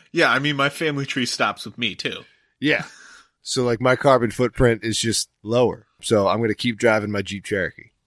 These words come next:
Speaker 2: But, you know, other people, maybe buy a Leaf. <laughs>
Speaker 1: Buy, uh, the Chevy Volt. Don't. Please don't.
Speaker 2: They seem tiny.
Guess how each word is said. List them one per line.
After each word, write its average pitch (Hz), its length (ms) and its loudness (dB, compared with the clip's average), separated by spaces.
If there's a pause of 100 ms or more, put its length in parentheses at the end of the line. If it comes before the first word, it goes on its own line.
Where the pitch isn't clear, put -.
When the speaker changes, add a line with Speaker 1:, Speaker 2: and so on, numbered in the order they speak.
(200)
Speaker 2:
But, 95 220 -2 (360)
you 127 140 -6
know, 107 280 -2 (340)
other 110 200 0
people, 131 420 0 (160)
maybe 104 300 -4
buy 110 220 0
a 110 80 0
Leaf. 107 480 -6 (840)
<laughs> 151 60 -12 (2000)
Speaker 1:
Buy, 101 280 2
uh, 95 360 0
the 87 120 -8
Chevy 95 380 -4
Volt. 85 400 -10 (520)
Don't. 82 240 -2 (380)
Please 82 260 -6
don't. - 240 -14 (200)
Speaker 2:
They 107 100 -10
seem 175 260 -4
tiny. - 480 -10